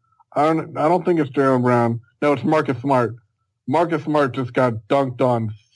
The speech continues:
so very bad. He is dead now. Um, like, he, he kinda tried to flop to sell it,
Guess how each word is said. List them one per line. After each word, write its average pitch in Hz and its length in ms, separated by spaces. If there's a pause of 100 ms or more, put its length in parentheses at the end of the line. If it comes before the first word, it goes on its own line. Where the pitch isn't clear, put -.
so 143 600
very 127 340
bad. 104 500 (540)
He 147 300
is 131 160
dead 123 280
now. 104 440 (680)
Um, 113 800 (480)
like, 127 280
he, 147 140
he 170 440
kinda 185 280
tried 180 260
to 147 60
flop 135 500
to 123 140
sell 131 300
it, 160 120